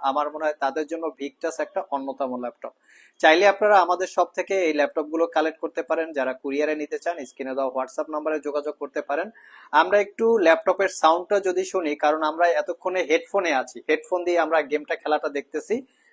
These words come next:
দেখতে পাচ্ছেন আইম্যাক্স ব্র্যান্ডের একটা হেডফোন। তো আমরা একটু ল্যাপটপের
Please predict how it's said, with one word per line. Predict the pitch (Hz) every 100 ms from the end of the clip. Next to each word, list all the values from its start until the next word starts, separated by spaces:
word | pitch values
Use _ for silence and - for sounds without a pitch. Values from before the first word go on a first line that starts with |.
| -
দেখতে | 151 - -
পাচ্ছেন | - 160 135
আইম্যাক্স | 139 151 147
ব্র্যান্ডের | 147 147 151 -
একটা | 143 151
হেডফোন। | 151 - 156 214 _ _ -
তো | 190
আমরা | 202 -
একটু | 214 156
ল্যাপটপের | 156 - 202 214